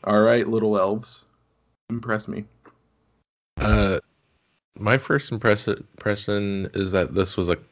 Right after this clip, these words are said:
Speaker 2: cozy movie. Like, you know, <laughs> not, it was kind of predictable, but it was predictable in a good way. Like, it wasn't,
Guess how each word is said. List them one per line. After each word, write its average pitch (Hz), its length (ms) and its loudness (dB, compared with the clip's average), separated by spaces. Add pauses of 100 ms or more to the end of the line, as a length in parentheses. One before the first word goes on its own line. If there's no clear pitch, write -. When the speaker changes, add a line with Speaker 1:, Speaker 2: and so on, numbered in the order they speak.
(120)
Speaker 2:
cozy 87 600 4
movie. 82 520 -2 (2500)
Like, 87 400 2 (1040)
you 104 80 -2
know, 95 260 2 (1040)
<laughs> - 1300 -8
not, 120 360 6 (1160)
it 147 100 2
was 143 100 4
kind - 260 0
of - 80 0
predictable, 135 680 4
but 123 180 8
it - 80 4
was 110 140 0
predictable 104 800 0
in 92 80 4
a 90 60 0
good 95 260 4
way. 92 560 2 (160)
Like, 90 300 -4
it - 180 -6
wasn't, 87 460 -4